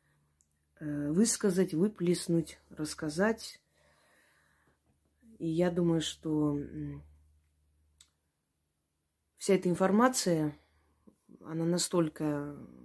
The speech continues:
насыщенная, настолько там много этой информации, что <clears throat> вполне достаточно и без какого-либо конспекта.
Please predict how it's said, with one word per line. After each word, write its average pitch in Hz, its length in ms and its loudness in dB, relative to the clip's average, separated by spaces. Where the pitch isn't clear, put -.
насыщенная, 160 680 -4
настолько 156 460 -4
там 151 180 -4
много 151 400 0
этой 135 200 -16
информации, 180 540 -6
что 151 320 -10
<clears throat> 233 360 6
вполне 226 600 6
достаточно 185 680 -2
и 160 40 -2
без 151 180 -4
какого-либо 156 580 -2
конспекта. - 640 -12